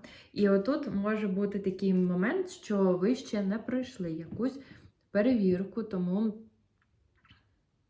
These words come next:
якби як порада, да, по-, поспостерігайте за собою і вирішуйте, тому що суд це, це дуже важлива карта. Тобто це карта, яка вам або дає те, що ви просите,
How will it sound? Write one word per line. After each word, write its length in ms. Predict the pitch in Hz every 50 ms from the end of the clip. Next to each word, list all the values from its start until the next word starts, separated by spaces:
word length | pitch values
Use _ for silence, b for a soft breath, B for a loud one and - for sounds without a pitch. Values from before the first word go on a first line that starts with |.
| - - b b b b b b _
якби 360 | 185 180 190 190 175 175 190
як 240 | 196 202 202 202 -
порада, 600 | - 196 180 170 170 196 233 262 339 320 262 202 190 - - - -
да, 320 | 160 175 208 233 247 240 - - - _ _ - 185 -
по-, 240 | 185 185 180 170 165 - - -
поспостерігайте 1000 | 214 220 226 214 214 226 208 190 - - 190 190 185 180 208 214 208 - 190 180
за 100 | 180 180
собою 420 | - - 185 170 185 226 277 302
і 240 | 277 208 - - 220
вирішуйте, 720 | 202 208 233 233 240 247 247 220 185 - - 156 - - -
тому 160 | 165 170 180
що 140 | - 185 180
суд 340 | - - 285 262 285 -
це, 200 | - 233 208 220 B B B B B B B
це 180 | B - 233 233
дуже 440 | 226 - - - 269 262 220 202 185 160 143 - -
важлива 440 | 165 160 156 160 156 151 147 151
карта. 460 | 147 - 151 147 151 151 - - - - -
Тобто 300 | 175 175 - - 185 180 B B B B B
це 160 | B - 214
карта, 440 | 208 - 214 247 302 311 - - 226
яка 380 | 208 202 196 190 - 214 208 208
вам 240 | 202 196 196 196 196
або 420 | 196 196 196 180 196 214 208 196 185
дає 480 | 175 190 180 185 180 190 196 180 165
те, 180 | - - 180 165
що 200 | - - - 185
ви 120 | 175 180
просите, 680 | 180 - 190 196 233 302 330 - - 226 - - 165 156